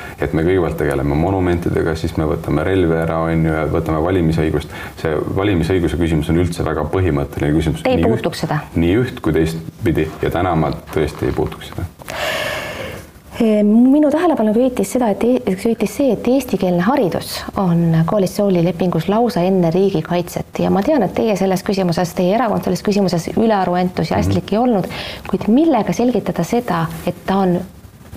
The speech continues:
Speaker 2: tõesti esimene ja alles riigikaitse sõjaolukorras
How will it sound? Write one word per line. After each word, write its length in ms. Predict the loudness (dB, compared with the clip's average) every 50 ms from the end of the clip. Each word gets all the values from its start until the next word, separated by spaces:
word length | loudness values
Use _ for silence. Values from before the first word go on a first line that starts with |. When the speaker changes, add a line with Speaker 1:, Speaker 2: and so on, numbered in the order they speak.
| -12 -4 0 0
Speaker 2:
tõesti 400 | 2 2 0 0 0 -2 -2 0
esimene 380 | 0 0 0 2 0 0 -2 -4 -4
ja 100 | -2 0
alles 260 | 2 2 2 2 2
riigikaitse 720 | 2 2 2 2 0 0 0 0 0 0 -2 -4 -6 -6 -6 -8 -12 -20 -20 -18 -14
sõjaolukorras 840 | -6 -2 0 0 2 2 2 2 0 0 0 -2 -4 -4 -6 -8